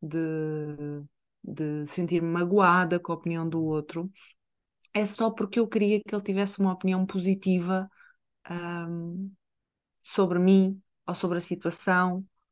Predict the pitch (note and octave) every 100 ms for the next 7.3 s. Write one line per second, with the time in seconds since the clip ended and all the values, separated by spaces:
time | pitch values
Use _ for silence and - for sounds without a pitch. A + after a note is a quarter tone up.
0 | _ _ _ _ _ _ _ B3 G#3+ -
1 | - G#3+ - - - A#3+ A#3 A#3 A#3+ A3
2 | A3 G#3 G3+ A3 F#3 - - F#3+ F#3+ F#3+
3 | F#3+ F#3 E3 F3+ F3+ F#3 F#3+ F3 F3 F#3
4 | E3+ F3 F#3 F#3+ F3+ F3 F3 G3+ G3 F#3
5 | F3+ E3+ F3+ F3+ F#3+ F3 F#3 - - G3+
6 | F#3+ - G3+ F#3+ F#3+ F3 F3 E3 D#3 -
7 | D3 D#3+